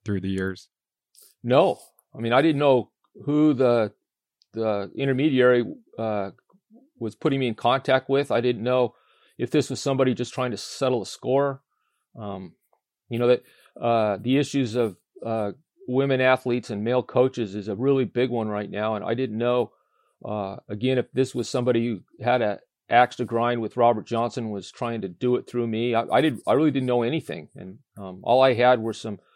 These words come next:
Speaker 2: allegations that were on a piece of paper that were not supported. So, um, when I agreed,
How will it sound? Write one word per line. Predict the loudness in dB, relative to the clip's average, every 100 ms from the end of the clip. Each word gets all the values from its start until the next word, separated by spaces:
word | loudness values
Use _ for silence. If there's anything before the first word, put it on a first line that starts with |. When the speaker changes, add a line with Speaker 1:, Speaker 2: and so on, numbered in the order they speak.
| _ _ 4
Speaker 2:
allegations | 8 8 8 4 2 -2 -6 -10 -10 -2
that | 0 0
were | 0 0
on | -2
a |
piece | -6 -10
of | -6
paper | -4 -2 0
that | 0
were | 0
not | -2 -4
supported. | -6 -6 -4 -4 -10 _ _
So, | -12 -10 -10 _ _ _ _ -20 _ _ -12
um, | -8 -8 -10 -8
when | -2 2
I | 4
agreed, | 4 4 0 0 -4